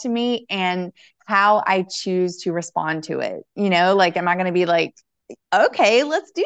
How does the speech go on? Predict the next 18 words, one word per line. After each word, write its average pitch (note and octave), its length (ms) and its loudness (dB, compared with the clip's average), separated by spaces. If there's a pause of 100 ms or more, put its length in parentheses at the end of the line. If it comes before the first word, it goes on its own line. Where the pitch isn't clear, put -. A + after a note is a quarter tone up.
that. F#3 260 4
That A#3 220 -2
sounds, F#4+ 440 -6
like, A3+ 220 -2
really G#3 280 0
wild F#3 320 0
and G3+ 140 -10
crazy G3+ 320 -6
and E3 100 -8
daring, G#3 340 -4
but F#3+ 120 -6
let's F#3+ 300 -8
do F#4 200 -2
it. G3+ 240 4
I F#3 140 2
trust B3+ 500 0
if F#3+ 120 -4
this G#3 160 -8